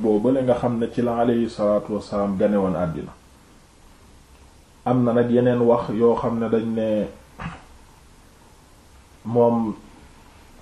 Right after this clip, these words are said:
juddu na avant loolu, waaye pas dix ans, mais ñu wax yeneen date, mais lii mooy li gën a siiw, que ne dix ans avant Amul Fiil la, la gane àddina.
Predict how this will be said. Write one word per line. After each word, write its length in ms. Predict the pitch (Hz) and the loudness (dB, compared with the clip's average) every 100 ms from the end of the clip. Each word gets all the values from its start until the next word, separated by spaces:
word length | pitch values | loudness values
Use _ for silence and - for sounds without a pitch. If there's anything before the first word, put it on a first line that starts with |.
| 113 117 | -4 0
juddu 240 | 135 127 | 2 2
na 100 | 117 - | 2 2
avant 280 | 123 120 113 | 4 4 2
loolu, 360 | 113 107 110 156 - - - | 2 2 2 0 -4 -16 -8
waaye 800 | 117 117 120 117 110 104 95 - - | -2 0 0 2 2 2 -2 -8 -6
pas 500 | 120 117 107 104 - - - | 0 2 2 0 -4 -14 -18
dix 380 | 110 123 123 113 | -4 2 4 4
ans, 180 | 113 120 | -2 -2
mais 200 | 113 113 | -2 -2
ñu 100 | 113 | 0
wax 160 | 110 113 | 0 0
yeneen 300 | 113 107 101 | 0 0 0
date, 220 | 110 - | -2 -2
mais 160 | 117 120 | -2 -2
lii 220 | 120 117 | 0 0
mooy 220 | 113 110 | 0 0
li 80 | 107 | 0
gën 160 | 107 113 | -2 -2
a 40 | |
siiw, 280 | 110 - 92 - - - - | -4 -4 -6 -6 -16 -20 -8
que 80 | 110 | -6
ne 140 | 120 | -6
dix 340 | 110 123 123 120 | -2 -2 0 -2
ans 140 | 120 | -4
avant 300 | 127 117 110 104 | -4 -4 -4 -4
Amul 340 | 127 123 117 | -4 -4 -6
Fiil 300 | 107 117 107 | -6 -6 -4
la, 80 | 107 98 90 87 107 | -2 -4 -6 -2 -2
la 80 | 107 - | -2 -6
gane 280 | 101 107 107 | -4 -2 0
àddina. 420 | 98 101 80 - | -2 -4 -6 -10